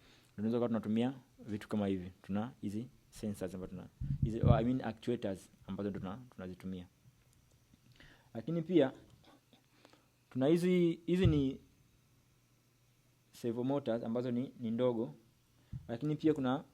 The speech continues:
kuna kubwa zake ambazo zinakuwa zina, zina nguvu zaidi. Kwa mfano hii ni Tower Pro M G mia tisa tisini na sita R. Lakini hii hapa hii ni Tower Pro Micro Servo S G ninety.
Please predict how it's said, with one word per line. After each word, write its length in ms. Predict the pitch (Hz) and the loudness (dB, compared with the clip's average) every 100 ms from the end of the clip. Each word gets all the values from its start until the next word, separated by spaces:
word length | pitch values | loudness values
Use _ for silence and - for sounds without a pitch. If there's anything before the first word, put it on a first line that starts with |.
| _ | _
kuna 200 | - 117 | -4 -4
kubwa 260 | 113 123 120 | 0 2 6
zake 280 | 135 139 127 | 6 6 4
ambazo 220 | 117 113 | 2 2
zinakuwa 240 | 113 123 | 2 0
zina, 200 | 120 123 - _ 110 | 2 0 -2 _ -6
zina 180 | 113 | -2
nguvu 280 | 113 127 120 | 0 0 2
zaidi. 360 | 110 107 107 98 - _ _ _ _ _ - | 2 2 0 -6 -14 _ _ _ _ _ -14
Kwa 100 | 113 | -4
mfano 240 | 143 143 | 0 4
hii 260 | 139 143 139 | 6 6 4
ni 880 | 123 117 113 113 113 110 107 110 | 2 2 2 0 0 0 -2 -6
Tower 320 | 110 110 110 110 | -2 2 2 2
Pro 360 | 131 120 120 - - | 4 4 2 -10 -10
M 220 | 110 113 | -4 -2
G 400 | 110 135 135 135 143 _ _ - _ - | 0 2 2 0 -6 _ _ -20 _ -8
mia 120 | 107 | -6
tisa 180 | - 139 | -6 -8
tisini 220 | - 113 | -6 -6
na 280 | 107 107 107 | -4 -6 -8
sita 300 | - 120 - | -8 -6 0
R. 300 | 113 98 98 - _ _ _ _ | 0 0 -6 -16 _ _ _ _
Lakini 320 | 104 101 135 143 | -12 -4 -2 2
hii 100 | 151 | 2
hapa 260 | 147 147 | 4 4
hii 260 | 127 113 - - _ - | 2 2 -4 -20 _ -12
ni 80 | 107 | -6
Tower 260 | 107 107 104 | -2 -2 0
Pro 380 | 135 123 113 - - | 2 4 2 -4 -6
Micro 360 | 104 101 - 101 | -6 -4 -6 -4
Servo 460 | 120 123 101 113 - _ _ - | 0 0 0 -6 -10 _ _ -10
S 240 | 107 104 | -10 -8
G 360 | 104 117 123 143 - _ _ _ _ - | -6 -4 -4 -6 -16 _ _ _ _ -6
ninety. 400 | 110 104 98 | -4 -4 -6